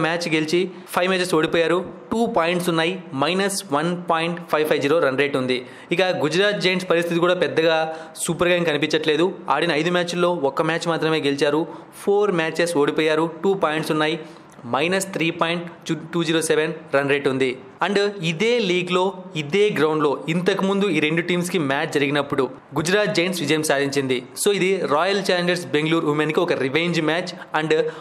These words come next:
must and should win game రెండు టీమ్స్కి. So, ఈ రెండు టీమ్స్ ఈ మ్యాచ్ని ఎంతో ఇంపార్టెంట్గా తీసుకునే అవకాశం క్లియర్గా కనిపిస్తోంది. బ్రబోర్న్ స్టేడియం pitch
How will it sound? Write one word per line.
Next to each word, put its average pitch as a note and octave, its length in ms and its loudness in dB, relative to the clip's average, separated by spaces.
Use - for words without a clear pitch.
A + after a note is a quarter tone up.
must F#3+ 360 0
and F#3 180 2
should F#3 180 0
win D#3 120 0
game C#3 140 0
రెండు E3+ 240 0
టీమ్స్కి. F3+ 340 0
So, A#3 180 2
ఈ F#3 100 2
రెండు F3+ 240 2
టీమ్స్ G3+ 300 0
ఈ E3 100 2
మ్యాచ్ని F3 400 0
ఎంతో D#3+ 180 0
ఇంపార్టెంట్గా F3+ 460 0
తీసుకునే D#3 320 0
అవకాశం D3 320 2
క్లియర్గా D#3 340 2
కనిపిస్తోంది. C3+ 540 0
బ్రబోర్న్ G#3 400 2
స్టేడియం G#3+ 320 0
pitch F#3+ 180 0